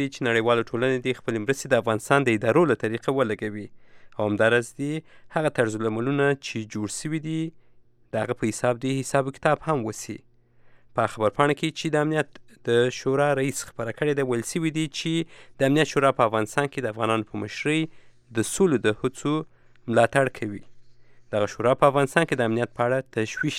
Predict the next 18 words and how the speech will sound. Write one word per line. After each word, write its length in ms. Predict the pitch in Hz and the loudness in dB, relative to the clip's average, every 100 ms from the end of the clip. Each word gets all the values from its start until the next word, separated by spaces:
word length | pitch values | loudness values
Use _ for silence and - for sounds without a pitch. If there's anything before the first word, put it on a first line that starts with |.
| - | -6
څرګند 300 | 110 107 107 - | -8 -6 -6 -6
کړی 200 | 110 104 | -8 -8
دی. 100 | 92 - - _ _ - - - - - - - - - - | -12 -18 -20 _ _ -20 -20 -20 -20 -20 -20 -20 -20 -16 4
د 120 | 151 | 6
افغانستان 340 | 151 156 170 160 | 8 8 6 6
د 80 | 156 | 6
بیا 80 | 156 | 6
رغونې 460 | 147 139 147 147 139 | 6 4 2 2 0
د 80 | 123 | 2
برخې 280 | 131 - 131 | 0 2 -2
لپاره 240 | - 131 123 | 0 0 2
د 80 | 107 | 0
امریکا 300 | 104 - 123 120 | -2 2 4 4
ځانګړي 340 | 110 104 123 131 123 | 2 0 0 2 0
مفتش 460 | - 110 - 156 - - | -2 -4 0 -2 -2 0
یا 120 | 135 123 | 0 2
سیګار 340 | 147 135 160 147 | 0 4 6 6
وایي 220 | 147 147 | 4 4